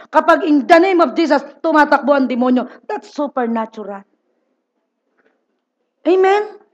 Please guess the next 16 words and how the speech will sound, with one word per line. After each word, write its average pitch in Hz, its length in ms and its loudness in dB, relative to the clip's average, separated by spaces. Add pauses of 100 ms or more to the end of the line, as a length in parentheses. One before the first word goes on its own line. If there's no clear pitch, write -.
(100)
Hindi 392 320 4
tayo 370 240 6
ang 359 80 0
gumagawa 359 560 2
nun. 359 480 -2
Ang 330 160 -2
Diyos. 370 400 -2 (240)
Ano 339 160 -4
ang 370 80 -2
gagawin 359 320 2
mo? 349 160 0 (160)
I-activate 320 720 -2
mo 311 80 2
lang. 311 480 0 (1700)
Di 240 160 -10
ba? 370 400 2